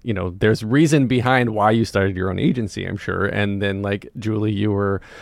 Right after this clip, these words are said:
uh, you quit your job, went on tour, came back, and then started your own company. And I, I just love how, I guess, it makes the most sense. You guys knew each other since college and have worked together, and you're both, you seem like a similar mon-,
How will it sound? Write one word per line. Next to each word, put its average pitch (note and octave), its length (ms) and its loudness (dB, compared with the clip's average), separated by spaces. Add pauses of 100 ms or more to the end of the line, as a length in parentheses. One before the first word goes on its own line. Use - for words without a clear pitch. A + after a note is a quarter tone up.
(160)
uh, A2 180 0
you G#2+ 140 -4
quit C#3 180 0
your B2+ 80 -2
job, G#2+ 300 6
went B2 160 6
on C3 100 4
tour, G#2+ 260 0
came A#2 280 -2
back, G#2+ 320 2
and G#2+ 120 0
then G2+ 120 -2
started G#2+ 340 0
your F3 140 6
own B2+ 180 4
company. G2+ 460 -4 (360)
And A2 320 2 (420)
I, C3 140 4 (380)
I B2+ 220 6
just A#2 540 -2 (360)
love A#2 260 0
how, A2+ 280 4
I A2+ 100 0
guess, A2 280 -2 (220)
it B2 100 -2
makes A#2+ 260 -2
the A#2+ 100 -4
most A2+ 180 2
sense. A2+ 280 0
You G#2 80 -2
guys G#2 180 2
knew A2+ 140 4
each A2+ 100 0
other G#2+ 220 6
since - 200 -4
college C3 560 4 (140)
and G#2+ 800 -2
have G2+ 260 -4
worked A2 220 0
together, G#2+ 300 4
and G#2 120 4
you're G#2 80 2
both, G#2+ 400 0
you B2 100 -4
seem C#3+ 240 0
like C3 140 2
a A2+ 60 -6
similar B2 320 2
mon-, A2+ 340 0